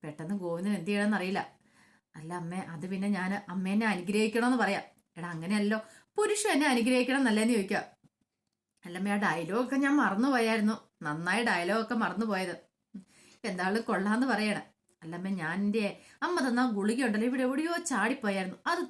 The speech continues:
തപ്പുമായിരുന്നു പറയണേ." ഈ സമയം കാഞ്ചന ചാടി എഴുന്നേറ്റു. കാഞ്ചന ചാടി എഴുന്നേറ്റപ്പോ രാധികാവിനെ ഗോവിന്ദനെ കൂടെ കണ്ടു. അപ്പോഴാണ് ഗീതു കതവും തുറന്നും കൊണ്ട് ഇറങ്ങി വരുന്നേ. ഗീതു നോക്കിയപ്പോഴത്തേനും ഗോവിന്ദ് ഇങ്ങനെ ചമ്മി അടിച്ച് മുറിയുടെ ഫ്രണ്ടിൽ നിൽക്കുന്നുണ്ട്.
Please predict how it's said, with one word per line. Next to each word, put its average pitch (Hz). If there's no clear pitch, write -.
തപ്പുമായിരുന്നു 214
പറയണേ." 190
ഈ 165
സമയം 214
കാഞ്ചന 175
ചാടി 208
എഴുന്നേറ്റു. 190
കാഞ്ചന 285
ചാടി 214
എഴുന്നേറ്റപ്പോ 214
രാധികാവിനെ 202
ഗോവിന്ദനെ 190
കൂടെ 214
കണ്ടു. 170
അപ്പോഴാണ് 233
ഗീതു 190
കതവും 202
തുറന്നും 202
കൊണ്ട് 214
ഇറങ്ങി 185
വരുന്നേ. 180
ഗീതു 160
നോക്കിയപ്പോഴത്തേനും 202
ഗോവിന്ദ് 190
ഇങ്ങനെ 226
ചമ്മി 208
അടിച്ച് 220
മുറിയുടെ 208
ഫ്രണ്ടിൽ 220
നിൽക്കുന്നുണ്ട്. 220